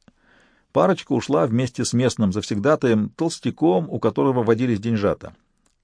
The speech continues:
Сантини посмотрел на хозяина. Тот казался смущенным. «Клянусь вам, я их не заметил. Я даже не видел, чтобы Аннибале сюда входил».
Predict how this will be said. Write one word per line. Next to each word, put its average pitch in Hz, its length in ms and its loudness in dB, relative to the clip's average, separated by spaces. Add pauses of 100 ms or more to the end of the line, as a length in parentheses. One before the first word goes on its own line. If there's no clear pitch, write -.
Сантини 107 560 -2
посмотрел 107 500 0
на 92 100 2
хозяина. 104 600 -2 (1000)
Тот 98 200 -2
казался 104 480 2
смущенным. 95 680 -2
«Клянусь 82 480 -4
вам, 101 160 0
я 92 120 -2
их 95 120 -6
не 98 120 2
заметил. 104 520 0 (1080)
Я - 160 -4
даже 113 220 4
не 139 100 6
видел, 170 300 6
чтобы 147 300 2
Аннибале 131 480 4
сюда 123 200 0
входил». 117 420 -2